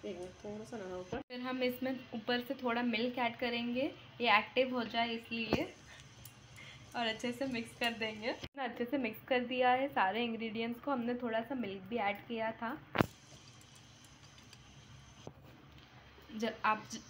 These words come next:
Speaker 2: जैसे कि आप सबको पता है मेरा वन के हो चुके हैं subscribers और हमने घर पे ही cake बनाया था क्योंकि बाहर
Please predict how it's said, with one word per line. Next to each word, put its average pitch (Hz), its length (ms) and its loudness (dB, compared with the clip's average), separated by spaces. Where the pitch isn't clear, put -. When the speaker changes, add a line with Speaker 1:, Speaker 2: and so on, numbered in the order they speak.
Speaker 2:
जैसे 214 280 2
कि 254 120 6
आप 233 140 10
सबको 240 300 2
पता 233 260 2
है 226 180 4
मेरा 226 240 4
वन 208 260 2
के 240 140 4
हो 220 200 4
चुके 226 360 -2
हैं 233 220 0
subscribers 214 720 0
और 214 260 6
हमने 220 360 0
घर 220 260 2
पे 247 60 6
ही 247 160 4
cake 233 320 0
बनाया 214 400 4
था 254 180 -4
क्योंकि 233 400 -2
बाहर 208 380 6